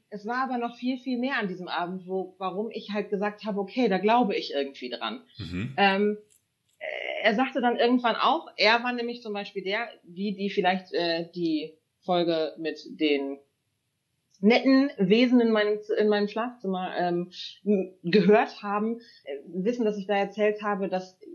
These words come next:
Speaker 1: mir gesagt wurde, dass jede Hexe, jeder Hexer, wie auch immer, immer irgendwie ein oder ein Wesen halt bei sich hat, was einen beschützt, was vielleicht bei einem ist. Und
Speaker 2: War
Speaker 1: er war zum Beispiel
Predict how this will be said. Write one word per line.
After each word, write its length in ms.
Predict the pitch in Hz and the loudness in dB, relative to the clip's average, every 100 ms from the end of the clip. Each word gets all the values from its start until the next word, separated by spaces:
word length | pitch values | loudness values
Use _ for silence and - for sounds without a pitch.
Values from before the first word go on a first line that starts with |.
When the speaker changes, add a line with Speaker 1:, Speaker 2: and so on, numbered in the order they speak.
| - | -16
Speaker 1:
mir 560 | - 110 71 190 214 208 | -10 -8 6 8 10 8
gesagt 500 | 180 165 214 - 185 | 4 2 2 -2 -4
wurde, 220 | 202 208 | 0 2
dass 240 | 202 180 - | 0 -4 -8
jede 680 | - 180 175 196 202 196 196 | -12 -6 -2 0 0 -2 -6
Hexe, 520 | 180 170 190 - 208 | -10 -12 -12 -8 -2
jeder 840 | 208 185 185 185 180 180 180 185 - - | 0 0 -2 -2 0 -2 -2 -6 -12 -18
Hexer, 680 | 175 185 185 - 208 208 190 | -10 -10 -4 0 2 4 2
wie 140 | 190 | 2
auch 200 | 339 - | 2 0
immer, 320 | 170 185 190 - - _ _ | -2 -2 -2 -8 -20 _ _
immer 320 | 190 202 190 | -4 -4 -2
irgendwie 560 | 196 208 202 202 202 - | -2 -2 -2 -2 -2 -4
ein 320 | 180 202 214 | -2 -2 -2
oder 220 | 208 180 | -4 -4
ein 260 | 180 180 180 | -2 -4 -10
Wesen 440 | 175 180 214 202 185 | -4 0 2 2 0
halt 180 | 185 185 | 0 2
bei 160 | 180 | 2
sich 260 | 185 196 - | 2 -6 -8
hat, 240 | 185 - - 165 | -12 -16 -16 -12
was 220 | 175 - | -12 -8
einen 260 | 151 165 | -6 -6
beschützt, 560 | 165 170 - 190 - - | -4 -2 0 -2 -4 -10
was 200 | 160 160 | -6 -6
vielleicht 420 | - 165 165 - - | -4 -2 -2 -6 -2
bei 220 | 156 - | 0 0
einem 160 | 147 | -2
ist. 680 | - - - - - - - - | -4 -6 -10 -18 -20 -20 -18 0
Und 180 | 196 151 | 2 4
Speaker 2:
War 240 | 110 - | 0 4
Speaker 1:
er 260 | 208 226 220 | 6 6 4
war 160 | 226 226 | 2 0
zum 140 | 226 | -4
Beispiel 320 | 214 214 - | -2 -4 -8